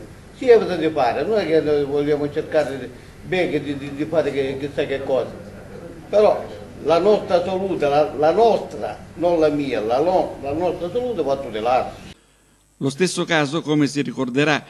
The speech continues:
Speaker 2: è stato denunciato ufficialmente nei giorni scorsi a Lentini, al presidente regionale dell'antimafia, onorevole Nello Musumeci, dall'ex consigliere comunale Ugo Mazzilli.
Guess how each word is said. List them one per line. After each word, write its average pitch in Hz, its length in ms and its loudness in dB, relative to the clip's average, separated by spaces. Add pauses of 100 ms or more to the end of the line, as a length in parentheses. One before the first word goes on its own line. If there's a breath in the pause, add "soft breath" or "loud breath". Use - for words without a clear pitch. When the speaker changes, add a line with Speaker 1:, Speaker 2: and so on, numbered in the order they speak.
(140 loud breath)
Speaker 2:
è 139 120 -2
stato 151 320 -4
denunciato 143 560 0
ufficialmente 135 760 0
nei 120 140 0
giorni 117 260 0
scorsi 143 500 -2
a 120 60 0
Lentini, 120 580 2 (260 loud breath)
al 139 300 2
presidente 143 640 0
regionale 131 540 0
dell'antimafia, 127 920 0
onorevole 127 640 0
Nello 127 340 0
Musumeci, 127 640 0 (280 loud breath)
dall'ex 170 560 0
consigliere 160 560 -2
comunale 156 460 -2
Ugo 156 260 -2
Mazzilli. 120 600 0